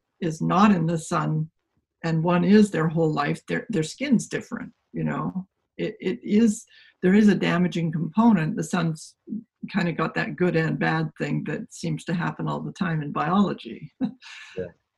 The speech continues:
Speaker 1: A-, and so you want sun, but not too much, because people really do, you can get damaged in lots of natural ways. And then we, on top of that, we've just piled on unnatural ways to get more damage, it seems.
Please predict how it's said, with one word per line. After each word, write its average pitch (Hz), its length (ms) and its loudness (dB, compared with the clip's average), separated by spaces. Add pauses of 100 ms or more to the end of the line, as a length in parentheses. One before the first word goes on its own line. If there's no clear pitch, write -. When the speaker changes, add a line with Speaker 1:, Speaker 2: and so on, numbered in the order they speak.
(160)
Speaker 1:
A-, - 160 -8 (280)
and 180 240 2
so 202 120 4
you 170 160 6
want 175 320 2
sun, 214 320 6
but 160 140 0
not 160 240 0
too 185 180 0
much, 175 400 0
because - 520 -6 (160)
people 160 300 -4
really 143 260 -2
do, 156 440 -4
you 156 280 -4
can 156 120 -2
get 147 200 -6
damaged 143 640 -4
in 262 280 -6
lots - 280 -2
of 151 80 -6
natural 156 460 -2
ways. 143 380 -6
And 156 180 -2
then 160 220 -2
we, 143 180 -8 (100)
on 156 140 -4
top 190 280 -2
of 143 100 -8
that, 143 240 -4
we've 156 160 -8
just 143 300 -10 (360)
piled 170 480 -2
on 151 400 -2 (680)
unnatural 175 680 2
ways 143 300 -6
to - 140 -8
get - 240 -8
more 151 240 -4
damage, 143 500 -8
it - 140 -12
seems. - 560 -10